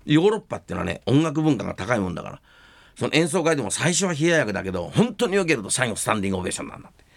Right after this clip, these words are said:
ね。で、特に僕は、特に、あの、西洋の音楽と日本の音楽の大きな差ってそこで考えたんだけどさ。あの、日本の音楽は、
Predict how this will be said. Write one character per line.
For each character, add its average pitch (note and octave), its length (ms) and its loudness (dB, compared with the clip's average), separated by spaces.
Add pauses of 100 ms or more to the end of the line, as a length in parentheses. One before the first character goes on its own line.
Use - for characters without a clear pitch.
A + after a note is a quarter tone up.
(800)
ね。 A#2 260 2
で、 A2+ 140 -2
特 F3 220 2
に B2+ 80 2
僕 A2 180 -2
は、 F#2+ 100 2 (280)
特 D#3 180 2
に、 G#2+ 140 0 (180)
あ F2 80 0
の、 F#2 220 0
西 D#3 160 4
洋 A2+ 100 2
の F#2+ 120 2
音 F#2+ 60 0
楽 F2 140 -4
と F#2+ 80 -4
日 F#2+ 140 4
本 G#2 160 4
の G2 80 4
音 G2+ 80 2
楽 F#2+ 160 0
の B2 160 4
大 A#2+ 80 0
き A2+ 80 -8
な E2+ 80 -4
差 F#2 140 -4
っ - 40 -16
て - 260 -6 (100)
そ - 120 -8
こ E2+ 80 -2
で F2+ 80 -2
考 E2+ 120 -4 (120)
え D#2 80 -6
た - 80 -10
ん A#1 80 -10
だ A1+ 80 -12
け C2 60 -12
ど - 80 -16
さ。 - 200 -14 (1900)
あ E2+ 140 -10
の、 D#2 680 -10 (100)
日 F#2+ 120 -4
本 F3 260 2
の G#3 60 0
音 G3 120 0
楽 F#3 220 -2
は、 A2+ 160 2